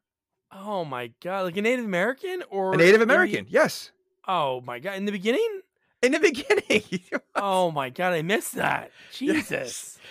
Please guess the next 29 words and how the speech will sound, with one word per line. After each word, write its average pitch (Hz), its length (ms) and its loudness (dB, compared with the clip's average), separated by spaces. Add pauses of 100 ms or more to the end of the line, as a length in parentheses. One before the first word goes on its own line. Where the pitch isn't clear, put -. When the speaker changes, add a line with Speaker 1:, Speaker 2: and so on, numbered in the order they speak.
(120)
Speaker 2:
That's 208 160 4
what 190 100 2
I'm 220 40 4
saying. 277 300 4
Like, 196 120 6
it, 180 160 2 (160)
I, 180 120 2
cou-, - 180 -6
I 196 80 2
was 202 140 6
like, 175 180 0
"What?" 381 480 -2
Like, 190 220 -2 (260)
Speaker 1:
Was 214 120 -2
that 262 140 6
their 269 160 6
Speaker 2:
uh, 220 40 0
Speaker 1:
rival? 226 380 6
Because 233 300 -2
did 208 100 -8
you 220 160 -6
notice 240 320 2
the 214 220 0
patch 175 480 2
on 202 140 4
his, 170 300 -2
uh, 156 180 2
Letterman 160 400 -2
jacket? 190 540 0